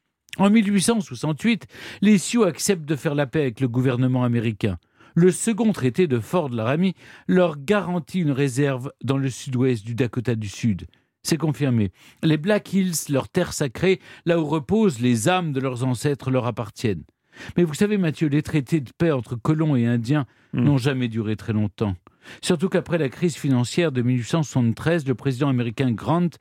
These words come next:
Speaker 1: estime que l'économie a besoin d'or en abondance.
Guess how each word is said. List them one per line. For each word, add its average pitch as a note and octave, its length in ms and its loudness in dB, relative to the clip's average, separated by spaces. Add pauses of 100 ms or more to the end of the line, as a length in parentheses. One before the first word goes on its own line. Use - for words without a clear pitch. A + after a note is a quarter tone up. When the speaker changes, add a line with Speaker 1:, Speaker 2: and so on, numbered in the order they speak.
(280)
Speaker 1:
estime F3+ 400 2
que E3+ 100 -2
l'économie D3+ 540 2
a C3+ 40 2
besoin B2 380 2
d'or A#2 320 0
en A#2+ 80 2
abondance. A2 720 0